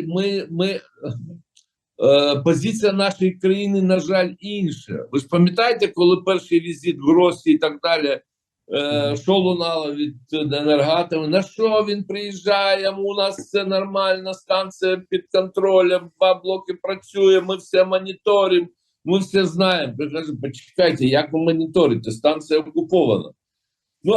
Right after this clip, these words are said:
Speaker 1: а потім вже почало-, почалось, почалось. І да-, да-,
Speaker 2: Ну
Speaker 1: дай
Speaker 2: так,
Speaker 1: Боже.
Speaker 2: потім так наші якось затихли трошки,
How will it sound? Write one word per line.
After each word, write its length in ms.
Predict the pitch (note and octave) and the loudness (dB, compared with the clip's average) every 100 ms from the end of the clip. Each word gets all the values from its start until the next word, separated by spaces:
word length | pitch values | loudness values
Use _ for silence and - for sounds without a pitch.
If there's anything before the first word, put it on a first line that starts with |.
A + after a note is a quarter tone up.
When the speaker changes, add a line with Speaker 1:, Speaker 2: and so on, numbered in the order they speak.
| - | 2
Speaker 1:
а 60 | F#3 | 0
потім 420 | A3+ B3 G#3+ G3+ | 0 0 -2 -6
вже 160 | F#3+ | -6
почало-, 680 | F#3 F3+ - F3+ F#3 F3 F3 F3+ | -6 -8 -4 -2 0 -2 -2 -2
почалось, 440 | F3 F3+ F#3+ F#3+ | 0 2 2 0
почалось. 580 | F3 E3 E3 C3 G2+ G#2+ | -2 -6 -6 -4 -4 -4
І 80 | B2+ | -2
да-, 240 | E3+ F3+ | 0 0
да-, 220 | C#3 E3+ | 0 -2
Speaker 2:
Ну 60 | A3+ | 0
Speaker 1:
дай 140 | - | 2
Speaker 2:
так, 260 | C#4+ A#3 G3 | 4 4 2
Speaker 1:
Боже. 140 | C#4 | 0
Speaker 2:
потім 160 | C#4+ B3 | 0 2
так 260 | - G3 A3+ | 2 2 2
наші 280 | C#4 G#3+ | 2 2
якось 320 | A#3+ A3+ A3 F3+ | 2 4 2 0
затихли 580 | A#3 D#4 E4 D#4 C#4 C#4+ | -4 -4 -6 -6 -8 -12
трошки, 600 | C#4 C#4 C4 - B3+ A#3 | -6 -6 -6 -6 -8 -8